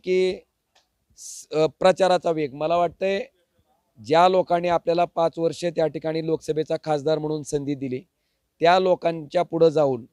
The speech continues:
आपण केलेली कामं सांगणं, मला वाटतं ह्या भागाचा लोकप्रतिनिधी म्हणून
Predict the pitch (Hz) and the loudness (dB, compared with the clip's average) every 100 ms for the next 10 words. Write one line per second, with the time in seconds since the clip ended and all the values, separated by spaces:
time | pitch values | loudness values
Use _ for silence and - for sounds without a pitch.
0 | _ - 143 190 185 185 175 165 - 165 | _ -4 -2 -2 -4 -4 -2 -4 -2 -2
1 | 160 - 160 151 151 156 - _ _ _ | -2 -2 0 0 -2 -6 -8 _ _ _
2 | 139 156 - 170 156 156 151 151 160 147 | 0 0 0 2 2 4 2 0 -2 -2
3 | 151 - 147 151 143 147 151 151 | -4 -4 -4 -4 -4 -4 -2 -4